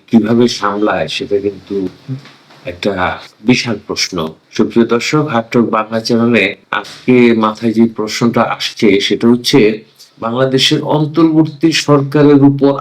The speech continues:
আন্তর্জাতিকভাবে কিছু চাপ আসছে, সেগুলি অন্তর্বর্তী সরকার কিভাবে সামলাবে সেটাই এখন দেখার, সেটাই এখন প্রশ্ন।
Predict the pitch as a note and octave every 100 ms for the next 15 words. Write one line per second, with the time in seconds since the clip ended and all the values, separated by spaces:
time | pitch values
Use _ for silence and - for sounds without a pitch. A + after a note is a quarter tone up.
0 | A#2+ C3+ C#3 D3 C3+ C#3+ C#3 C#3+ A#2 G2
1 | G#2 A#2 C#3+ D3 - - - - A#2+ A#2
2 | D3 C3+ C#3 C3+ - - - - F2 _
3 | _ - C#3 F3 D#3 C3 C#3+ - B2+ C3+
4 | B2+ A#2+ - A#2+ A#2+ A2+ A#2 A2 A2 A2
5 | A2+ A2+ G2 G2+ G2+ G#2+ D3 D3 F#2+ G2+
6 | F#2 F2+ E2+ F#2+ E2 F#2 F#2 C#3 - G#2+
7 | - G#2+ F2+ - F#2 E2 B2+ C3